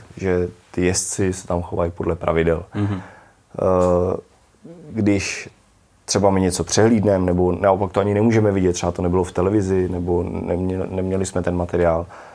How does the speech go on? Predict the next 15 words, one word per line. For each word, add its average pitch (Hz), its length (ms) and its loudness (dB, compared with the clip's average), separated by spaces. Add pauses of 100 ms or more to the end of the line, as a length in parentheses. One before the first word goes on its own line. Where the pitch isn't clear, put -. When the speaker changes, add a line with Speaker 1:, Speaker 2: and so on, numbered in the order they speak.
(320)
Speaker 1:
tak 90 180 -4
vlastně 87 300 -2
dostaneme 87 540 0
informaci 90 640 -4
od 90 160 -6 (200)
toho 95 220 -2
ředitele 90 400 -2
závodu, 117 520 4
eh, - 1300 -4
nebo 92 260 0
od 90 120 -4
toho 90 120 -2
safety 104 340 0
officera, 92 400 -4
nebo 92 200 -6